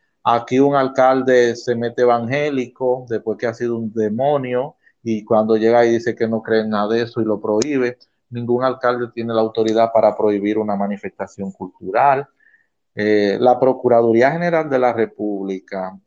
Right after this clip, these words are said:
a raíz del tema del gagá del año pasado, designó una, una persona para eso, una procuradora adjunta de tema de derechos humanos. Yo la conozco y hoy le escribí un correo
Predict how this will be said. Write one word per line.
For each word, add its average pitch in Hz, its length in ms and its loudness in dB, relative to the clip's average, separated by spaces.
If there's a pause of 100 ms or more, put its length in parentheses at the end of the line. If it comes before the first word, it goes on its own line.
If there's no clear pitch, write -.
a 107 120 -6
raíz 107 280 0
del 131 160 -4
tema 131 260 -4
del 123 140 -2
gagá 107 420 2
del 101 140 -2
año 107 240 -6
pasado, 107 440 0
designó 110 600 -4
una, 117 400 -2 (340)
una 135 480 0
persona 113 800 0
para 95 320 0
eso, 95 340 -4
una 104 200 -6
procuradora 110 640 0
adjunta 123 540 -4
de 104 100 -4
tema 104 300 -6
de 107 80 -2
derechos 107 420 -6
humanos. 104 300 -6
Yo 104 100 -4
la 110 180 -4
conozco 101 640 -8
y 104 60 -2
hoy 117 160 0
le 107 120 -2
escribí 101 440 -4
un 123 140 -4
correo 95 720 -6